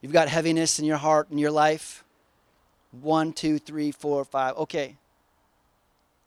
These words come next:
I wanna share something with you that the Lord wants to remind you of this morning. Matthew chapter eleven, verse twenty-eight. Jesus is speaking. Can everybody hear me?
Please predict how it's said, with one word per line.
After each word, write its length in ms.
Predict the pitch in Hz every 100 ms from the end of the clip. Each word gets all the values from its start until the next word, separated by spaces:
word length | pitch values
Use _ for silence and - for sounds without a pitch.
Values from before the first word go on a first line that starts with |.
| _ _ _ _
I 60 | 180
wanna 180 | 196 180
share 280 | - 160
something 320 | 156 156 139 135
with 160 | 135
you 120 | 135
that 80 | 131
the 80 | 131
Lord 240 | 147 147
wants 240 | 139 143 -
to 60 |
remind 440 | 135 135 135 139 120
you 80 | 131
of 80 |
this 220 | 127 127 127
morning. 320 | 127 123 95 _ _ _ _ _ _ _ _ _ _ _ _ _ _
Matthew 380 | - 180 185 175
chapter 440 | - 196 190 - 190
eleven, 600 | 175 175 165 185 180 - _ _ _ _ _ _ _ _ _ _ _ - 135
verse 300 | 170 180 -
twenty-eight. 880 | 180 180 185 165 147 165 - - - _ _ _ _ _ _ _ _ _ _ _ _ -
Jesus 540 | 127 185 226 220 247 196
is 120 | 170
speaking. 460 | - - 180 156
Can 140 | 151 180
everybody 320 | 233 254 240
hear 180 | 214 214
me? 240 | 220 208